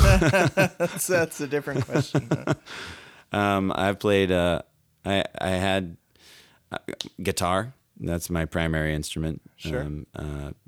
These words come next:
Speaker 2: vocal is my second instrument. Uh, I, I started writing lyrics very young. Um, my very first attempts at lyrics were, like, fourteen. And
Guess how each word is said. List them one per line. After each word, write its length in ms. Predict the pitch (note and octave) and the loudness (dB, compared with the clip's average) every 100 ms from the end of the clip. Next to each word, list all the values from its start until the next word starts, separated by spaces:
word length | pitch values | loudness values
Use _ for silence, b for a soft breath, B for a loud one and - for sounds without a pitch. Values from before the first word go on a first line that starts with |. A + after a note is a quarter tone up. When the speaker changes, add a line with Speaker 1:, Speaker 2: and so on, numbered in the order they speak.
| - | -20
Speaker 2:
vocal 600 | F#2 D#2+ E2+ E2 E2+ E2+ | -12 -4 -4 -2 -4 -4
is 200 | C2 D#2 | -6 -10
my 160 | D2+ D2 | -10 -10
second 480 | - D2+ D#2+ D#2 _ - | -10 -10 -10 -12 _ -12
instrument. 520 | E2+ - D#2+ D#2+ - b b b b b - | -10 -8 -8 -8 -10 b b b b b -12
Uh, 280 | E2+ D#2+ D2+ - - | -8 -6 -8 -12 -10
I, 200 | E2 D2 - _ _ _ | -10 -10 -16 _ _ _
I 140 | - F#2 | -6 -4
started 340 | - F#2+ D#2 | -2 -2 -2
writing 260 | E2 D#2 D#2 | -4 -4 -6
lyrics 280 | D2+ D2 - | -8 -8 -8
very 280 | E2 D2+ D2+ | -8 -6 -8
young. 340 | D2+ D2 D2 G#2+ - - - | -8 -8 -10 -14 -20 -20 -14
Um, 400 | D#2 D2 D2 D2+ _ - | -12 -10 -12 -14 _ -16
my 200 | D#2 D2+ | -12 -10
very 240 | D2 E2 D2+ | -6 -6 -6
first 280 | D2 D2 | -10 -12
attempts 380 | - - D2 - | -14 -12 -12 -10
at 60 | C#2+ | -10
lyrics 320 | D#2 D2+ - | -8 -10 -10
were, 60 | D#2 | -12
like, 140 | D#2 | -12
fourteen. 640 | - D#2 C#2+ D#2+ D#2 D#2+ - b b b b b b b | -12 -12 -12 -12 -12 -14 -18 b b b b b b b
And 540 | - E2 D#2 D2+ D2 | -10 -8 -6 -8 -10